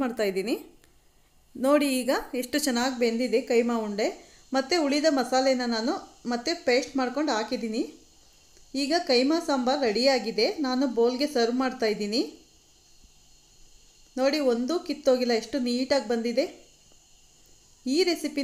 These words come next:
ನಿಮಗೆ ಇಷ್ಟ ಆದರೆ ಲೈಕ್ ಮಾಡಿ, ಶೇರ್ ಮಾಡಿ, ಸಬ್ಸ್ಕ್ರೈಬ್ ಮಾಡಿ ಫ್ರೆಂಡ್ಸ್. ಪ್ಲೀಸ್ ಫ್ರೆಂಡ್ಸ್, ಲತಾ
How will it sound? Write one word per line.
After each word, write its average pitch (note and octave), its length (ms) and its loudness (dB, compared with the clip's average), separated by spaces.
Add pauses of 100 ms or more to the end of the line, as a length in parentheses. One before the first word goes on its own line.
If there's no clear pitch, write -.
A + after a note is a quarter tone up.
ನಿಮಗೆ A#3+ 320 0
ಇಷ್ಟ - 180 -4 (140)
ಆದರೆ G#3+ 180 0 (140)
ಲೈಕ್ A#3+ 220 0 (100)
ಮಾಡಿ, A3 200 0 (240)
ಶೇರ್ C4 320 6
ಮಾಡಿ, A#3 200 2 (120)
ಸಬ್ಸ್ಕ್ರೈಬ್ B3+ 540 -2
ಮಾಡಿ A#3 220 0
ಫ್ರೆಂಡ್ಸ್. A3 260 -6 (1300)
ಪ್ಲೀಸ್ F4 300 4
ಫ್ರೆಂಡ್ಸ್, C4 380 0 (220)
ಲತಾ A#3+ 240 4